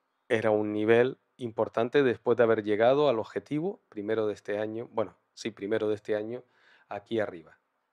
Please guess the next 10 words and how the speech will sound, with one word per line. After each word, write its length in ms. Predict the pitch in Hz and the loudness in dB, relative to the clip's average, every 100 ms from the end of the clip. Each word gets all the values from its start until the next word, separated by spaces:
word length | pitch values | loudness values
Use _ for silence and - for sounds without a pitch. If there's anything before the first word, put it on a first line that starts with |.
| _ _ _ _ | _ _ _ _
Voy 80 | 101 | -20
a 40 | |
abrirlo 260 | 90 90 92 | -20 -20 -20
un 60 | 98 | -4
poco 480 | 120 123 156 175 - | -2 2 0 -2 -10
para 160 | 104 | -12
que 80 | 95 | -10
se 140 | - | -4
vea 180 | 104 107 | -2 -2
mejor. 320 | 101 90 - | -4 -12 -20